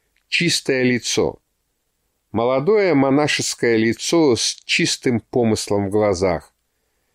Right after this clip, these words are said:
Вот так, с чистым помыслом и бокалом шампанского. «Красиво?»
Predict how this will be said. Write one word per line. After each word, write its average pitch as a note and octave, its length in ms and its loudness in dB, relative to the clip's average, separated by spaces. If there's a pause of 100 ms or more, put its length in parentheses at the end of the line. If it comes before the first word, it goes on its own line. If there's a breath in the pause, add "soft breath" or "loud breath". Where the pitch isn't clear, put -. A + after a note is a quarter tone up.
(160)
Вот G#3+ 320 -2
так, - 480 -2 (160)
с - 80 -10
чистым E3+ 800 -2
помыслом G3 800 0
и A#2 160 -4
бокалом G#2+ 520 0
шампанского. F2+ 1040 -4 (720)
«Красиво?» B2+ 800 -2